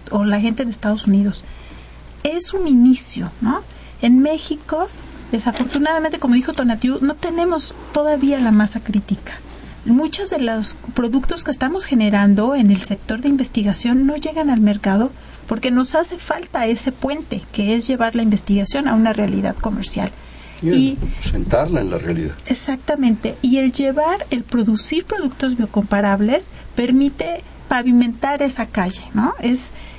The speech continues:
Speaker 1: es hacerlo, pues. Hacerlo significa algo muy, es un camino largo que va desde,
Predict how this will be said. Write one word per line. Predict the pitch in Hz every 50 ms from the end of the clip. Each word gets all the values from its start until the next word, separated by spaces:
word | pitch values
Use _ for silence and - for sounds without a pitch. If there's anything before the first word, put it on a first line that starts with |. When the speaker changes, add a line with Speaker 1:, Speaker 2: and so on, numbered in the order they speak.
| - - -
Speaker 1:
es | - 247 262 269 262 - - -
hacerlo, | - 240 214 - - 339 370 359 - 277 233 208
pues. | - - 208 196 190 - - - - - -
Hacerlo | 226 208 - - 339 339 - 320 294 302 403 466
significa | - - - 240 - 233 226 220 - 294 302 - 339
algo | 320 294 277 294
muy, | 262 247 269 320 339 - - - - - - - - - - - - - - - - -
es | 320 - -
un | 392 381 - - - -
camino | - 302 302 302 302 302 294 277
largo | 262 240 220 208 208 196 - 208 208 202 -
que | - 226
va | 214 226 233 247
desde, | 269 285 285 - - 240 208 214 -